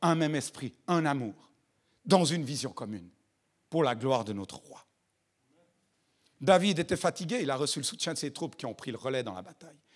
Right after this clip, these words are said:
Jésus a remporté la victoire pour nous, pas pour moi.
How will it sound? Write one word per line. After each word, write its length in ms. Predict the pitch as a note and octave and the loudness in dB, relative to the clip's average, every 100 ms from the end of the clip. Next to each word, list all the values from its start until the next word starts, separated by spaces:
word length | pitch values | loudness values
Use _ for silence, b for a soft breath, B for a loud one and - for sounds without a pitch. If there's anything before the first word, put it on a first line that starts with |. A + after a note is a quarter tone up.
| B B | B B
Jésus 340 | - G3+ G#3+ B3+ | 2 2 6 8
a 60 | |
remporté 420 | F#3 G#3 G#3 - A3 | 8 8 6 6 6
la 80 | |
victoire 440 | F#3 F3+ G#3 G3+ - | 6 6 8 8 8
pour 240 | F#3+ E3 | 4 6
nous, 260 | G3 A3+ A3 - - | 6 6 6 -2 -6
pas 100 | C3+ | -4
pour 280 | B2 C#3+ C3+ | -4 -6 -4
moi. 600 | D#3 D3 E3+ D#3 - | 0 2 2 0 -6